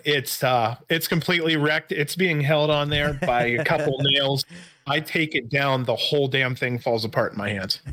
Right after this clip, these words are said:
Speaker 2: <laughs> Well, shout out to F S W, shout out to Jay Vidal, and, uh, John thanks you for the cool piece of merchandise he has in the background.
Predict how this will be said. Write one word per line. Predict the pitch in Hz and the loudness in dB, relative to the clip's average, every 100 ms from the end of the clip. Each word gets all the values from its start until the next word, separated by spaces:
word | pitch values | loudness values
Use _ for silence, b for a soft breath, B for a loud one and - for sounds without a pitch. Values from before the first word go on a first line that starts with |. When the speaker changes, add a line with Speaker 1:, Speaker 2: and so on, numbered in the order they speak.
| - | -6
Speaker 2:
<laughs> | 170 - 156 139 - _ 202 220 175 | -6 -6 -6 -6 -8 _ -20 -18 -14
Well, | - 131 131 120 | -4 0 0 -2
shout | - 196 202 | -4 -2 0
out | 185 175 | 0 0
to | 170 | 0
F | 147 151 | -2 -2
S | 131 | -4
W, | 135 120 117 | -2 -2 -2
shout | 117 156 139 | -2 -2 0
out | 135 | -2
to | - 120 | -4 -8
Jay | 104 - 120 | -8 -4 -2
Vidal, | 110 113 107 110 110 113 | 0 -2 0 0 0 0
and, | 110 107 | -2 -2
uh, | 107 104 104 - B B _ - | -4 -4 -8 -14 B B _ -6
John | 151 143 135 | -2 -2 -2
thanks | 139 127 - | -4 -4 -4
you | 127 | -4
for | 120 117 | -4 0
the | 113 110 107 - | 0 0 -2 -6
cool | 160 139 | -6 -4
piece | 139 123 | -4 -4
of | 120 | -4
merchandise | 113 - 107 107 - | -4 -6 -8 -6 -6
he | 107 | -6
has | 104 98 | -8 -8
in | 104 | -12
the | |
background. | 92 92 - 87 113 | -10 -12 -10 -10 -10